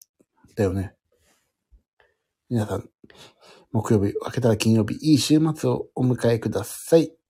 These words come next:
まあ、いい週中だね。じゃあ、寝ましょう。皆さん、おやすみなさい。バックグラウンドで聞いてくださった方もありがとうございました。そして、えーと、いないと思いますけど、ポッドキャストで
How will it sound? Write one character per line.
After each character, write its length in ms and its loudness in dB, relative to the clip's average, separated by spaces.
ま 220 -4
あ、 80 -16
い 160 -2
い 40 0
週 240 4
中 240 2
だ 80 2
ね。 240 -4
じ 100 2
ゃ 60 8
あ、 160 -2
寝 80 0
ま 140 0
し 100 2
ょ 60 4
う。 40 -2
皆 180 0
さ 140 -4
ん、 140 -8
お 80 0
や 100 4
す 120 -2
み 80 4
な 120 2
さ 120 2
い。 100 2
バ 160 0
ッ 60 -4
ク 100 0
グ 80 10
ラ 60 10
ウ 40 8
ン 40 8
ド 80 8
で 100 -2
聞 140 0
い 40 2
て 100 -4
く 80 2
だ 100 4
さ 100 -2
っ 40 -4
た 120 0
方 200 0
も 120 0
あ 60 0
り 80 0
が 100 6
と 80 4
う 40 6
ご 60 6
ざ 80 2
い 60 4
ま 100 0
し 300 -12
た。 240 0
そ 120 -16
し 80 -14
て、 240 -2
え 260 4
ー 40 -2
と、 360 -4
い 60 2
な 100 6
い 80 6
と 80 2
思 120 6
い 20 6
ま 100 4
す 80 -6
け 60 -8
ど、 80 -4
ポ 160 0
ッ 60 -4
ド 100 -4
キ 100 -2
ャ 40 -2
ス 120 -4
ト 160 2
で 60 -2